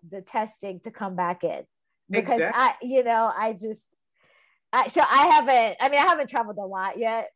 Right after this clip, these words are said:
Speaker 1: but I've just been a little bit nervous. The only places I would, uh, my family's from Jamaica, so I wanted to go to Jamaica, and I know a lot of the resorts there do the test, and I mean, I should trust my own country.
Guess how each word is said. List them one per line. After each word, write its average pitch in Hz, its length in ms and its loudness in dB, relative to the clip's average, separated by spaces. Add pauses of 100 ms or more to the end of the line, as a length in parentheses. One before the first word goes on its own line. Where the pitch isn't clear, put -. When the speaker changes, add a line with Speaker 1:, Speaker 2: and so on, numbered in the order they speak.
Speaker 1:
but 196 360 -8 (100)
I've 208 240 -12
just 220 240 -10
been 220 120 -4
a 214 80 -6
little 466 760 0
bit 294 180 0
nervous. 285 320 -4
The 302 80 -2 (160)
only 381 200 -2
places 254 380 -6
I 214 140 -8
would, 208 220 -14 (160)
uh, 240 100 -4
my 247 160 -4
family's 254 300 -4
from 208 160 -14
Jamaica, 185 540 -10
so 214 160 -8
I 190 80 -4
wanted 214 280 -6
to 226 60 -16
go 202 140 -8
to 190 100 -8
Jamaica, 180 640 -8 (400)
and 208 260 -2
I 196 100 -6
know 208 200 -2
a - 40 -4
lot 196 160 -4
of 196 100 -8
the 190 80 -4
resorts 180 560 -10
there 180 180 -6
do 180 200 -12
the 175 120 -10
test, 175 440 -8
and 170 180 -8
I 170 80 -10
mean, 170 180 -6
I 170 80 -8
should 196 200 -12
trust - 260 -2
my 185 180 -6
own 180 160 -6
country. 185 520 -10